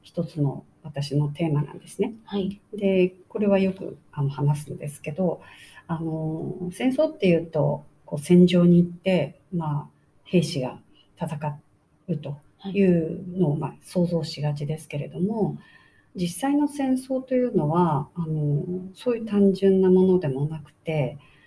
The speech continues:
Speaker 1: 例えば十五関係資料修正もそうですが、あの、戦争に行かない、まあ、人たち、あの、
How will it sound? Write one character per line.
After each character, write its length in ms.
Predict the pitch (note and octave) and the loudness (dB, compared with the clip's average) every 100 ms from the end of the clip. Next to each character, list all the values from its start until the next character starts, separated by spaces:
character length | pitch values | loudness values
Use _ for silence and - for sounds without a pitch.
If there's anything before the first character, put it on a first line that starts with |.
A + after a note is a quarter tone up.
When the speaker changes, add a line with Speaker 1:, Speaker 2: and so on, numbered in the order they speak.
| _ _ _ | _ _ _
Speaker 1:
例 220 | G3 G#3 A#3 | -6 -2 2
え 40 | |
ば 200 | G3+ E3 | 2 2
十 160 | F3 E3+ | 2 2
五 100 | E3 | 2
関 240 | E3+ E3 | 0 -2
係 140 | F3 | 0
資 140 | E3+ F3 | -2 0
料 140 | E3+ | -2
修 200 | E3 E3+ | -2 -6
正 200 | D3+ D3 | -6 -2
も 140 | C#3+ C#3+ | 0 0
そ 220 | - D#3+ | -4 -12
う 20 | |
で 140 | D#3 | -12
す 160 | D3 E3 | -14 -4
が、 340 | F3+ F3 D3+ - _ _ _ - | 0 0 -2 -8 _ _ _ -10
あ 120 | D#3 | -6
の、 400 | D3+ D3 - E3+ | -4 -4 -4 -8
戦 260 | - A#3+ B3+ | -8 0 0
争 300 | B3+ C4 B3+ | 0 0 2
に 340 | B3 B3 A#3 - _ _ _ _ | 4 2 -2 -10 _ _ _ _
行 60 | - | 2
か 140 | C4 | 4
な 200 | B3+ B3 | 4 4
い、 180 | A3+ A3 | 2 0
ま 320 | A3 F3+ D3 | 2 2 2
あ、 100 | D3 - _ _ | -2 -8 _ _
人 200 | - F3 | -6 -4
た 200 | - D3+ | -2 -6
ち、 320 | - - - - - | -6 -12 -12 -14 -8
あ 100 | E3 | -4
の、 480 | D3+ C#3+ - - | -2 -2 -4 -10